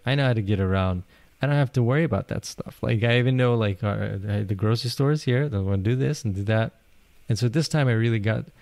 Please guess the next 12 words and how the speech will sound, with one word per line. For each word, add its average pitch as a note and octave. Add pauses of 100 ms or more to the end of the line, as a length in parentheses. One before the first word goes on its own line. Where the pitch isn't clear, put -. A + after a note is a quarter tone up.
(580)
to -
enjoy B2
it A#2
a A#2
lot G#2
more, G2+ (840)
uh, G2+
on A2+
a G#2
level G#2+
than G2+
I G2+